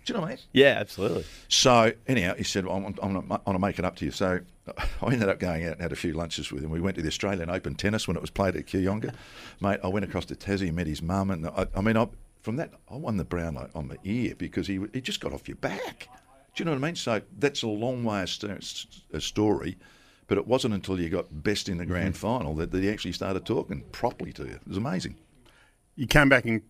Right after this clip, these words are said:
Speaker 3: and
Speaker 1: Yeah.
Speaker 3: was playing coach at Woodville?
Speaker 1: Yep.
Speaker 3: Um, was that just an instant thing for you? "Yes, I wanna go back home
Speaker 1: Yep.
Speaker 3: to South Australia. I wanna coach my club."
Speaker 1: Yeah. Well, at North Melbourne, you know, I'd done everything, you know, fortunately, uh, as,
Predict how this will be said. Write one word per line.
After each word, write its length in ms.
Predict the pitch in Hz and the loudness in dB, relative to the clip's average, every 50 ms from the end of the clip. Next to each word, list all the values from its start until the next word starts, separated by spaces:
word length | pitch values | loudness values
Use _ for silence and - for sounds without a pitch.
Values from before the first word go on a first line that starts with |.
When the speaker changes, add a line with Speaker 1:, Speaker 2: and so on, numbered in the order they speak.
| - - - | -12 -2 4
Speaker 3:
and 260 | 127 120 117 110 214 | 6 8 8 8 8
Speaker 1:
Yeah. 100 | 202 190 | 8 8
Speaker 3:
was 100 | 127 - | 6 6
playing 340 | - - 131 123 123 120 107 | 6 8 8 8 8 8 6
coach 420 | - 135 127 123 - - - - | 6 6 6 6 6 2 0 -2
at 120 | 120 104 - - _ _ _ - | -2 -2 -4 -8 _ _ _ 6
Woodville? 440 | 131 143 139 131 170 208 285 - - - - - | 8 8 10 10 10 10 10 8 2 -6 2 6
Speaker 1:
Yep. 220 | - 131 - - - _ _ _ _ _ _ - - - | 6 6 6 4 -4 _ _ _ _ _ _ -20 -8 4
Speaker 3:
Um, 480 | - 123 117 117 113 110 107 110 113 113 - | 6 8 8 10 10 8 8 6 4 4 6
was 240 | 123 127 123 113 | 6 6 6 6
that 260 | - 151 147 139 - - _ - - | 8 8 8 8 6 2 _ -6 -2
just 220 | - 127 - - | 0 0 2 4
an 100 | 113 113 | 6 6
instant 440 | 117 127 - - - 127 113 104 - - - - | 6 6 4 2 2 2 2 2 0 -4 -12 -12
thing 300 | - - 120 110 104 101 | 2 4 6 6 6 6
for 140 | - - 107 | 4 2 4
you? 140 | 98 101 | 6 6
"Yes, 420 | 98 98 95 107 104 101 - - - | 6 6 8 8 6 6 6 2 2
I 60 | - 107 | 2 2
wanna 220 | 98 101 104 95 | 4 4 2 2
go 160 | 87 101 98 | 2 2 4
back 240 | 90 98 98 - - | 4 4 2 2 0
home 340 | - 107 101 95 95 95 92 92 87 - | -2 -2 0 0 0 0 -2 -2 -2 -2
Speaker 1:
Yep. 100 | 98 110 | -2 -2
Speaker 3:
to 80 | - | -2
South 240 | 98 - - 95 90 | -2 0 0 0 0
Australia. 380 | 90 - - 104 98 95 98 - - | -2 -2 0 2 2 2 2 2 2
I 100 | 101 101 | 2 4
wanna 280 | 95 101 98 95 87 - - - | 4 4 2 2 0 -2 -8 -8
coach 320 | - - 107 98 87 - - | 0 2 2 2 2 0 -4
my 160 | 92 87 80 | -4 -4 -4
club." 320 | - - 98 87 80 76 - - - - - | -4 -2 -2 -2 -2 -6 -10 -12 -12 -8 -4
Speaker 1:
Yeah. 180 | 87 90 95 - - - - - - - - - - - - - - - _ _ - | -2 -2 -2 -2 -6 -16 -20 -20 -20 -20 -20 -20 -20 -20 -20 -20 -20 -20 _ _ 4
Well, 160 | 131 131 - - | 4 4 6 6
at 160 | 139 143 - - | 4 2 4 2
North 180 | 127 110 - | 0 0 2
Melbourne, 380 | 113 113 117 113 101 87 90 87 | 4 4 4 6 4 2 0 -2
you 140 | - 107 92 | 0 0 2
know, 100 | 90 92 | 2 2
I'd 100 | 98 92 | 2 2
done 200 | - 107 95 98 | 2 2 2 2
everything, 420 | 104 101 98 - - 127 - - - - | 2 0 0 -2 -2 -2 -4 -6 -8 -6
you 100 | - 87 | -2 0
know, 180 | 85 85 90 90 - - - - - - - | 0 0 0 -2 -6 -12 -14 -14 -16 -20 -20
fortunately, 720 | - - 117 104 98 - 110 101 110 - 123 175 190 - - | -4 0 0 0 2 0 -2 -2 -2 -2 -4 -6 -6 -6 -6
uh, 180 | 92 85 78 80 | -4 -4 -4 -4
as, 220 | 95 87 82 - | -4 -4 -4 -6